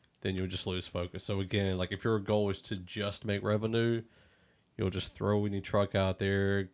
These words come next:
get any guys willing to, you know, try to do the work, and then in the long run, you might not meet your mission.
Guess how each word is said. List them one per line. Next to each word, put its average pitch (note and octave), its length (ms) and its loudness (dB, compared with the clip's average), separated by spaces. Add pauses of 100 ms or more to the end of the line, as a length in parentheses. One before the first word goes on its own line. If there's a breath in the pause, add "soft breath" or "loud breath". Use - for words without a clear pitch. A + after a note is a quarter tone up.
(420)
get G#2 140 -4
any G#2 200 2
guys G2+ 340 4
willing G2 220 0
to, G2 60 0
you F#2 260 -6
know, F#2 100 0
try G2+ 200 0
to G2+ 80 0
do G2+ 120 -2
the G2 100 2
work, G2 480 4
and F2+ 140 -2
then F2+ 320 -4 (920 soft breath)
in G2 80 -8
the F#2+ 60 -4
long G2+ 240 2
run, G2+ 200 2
you G2 60 0
might F#2 180 -2
not F#2+ 140 -6
meet G2 200 -4
your F2+ 80 -8
mission. - 360 -10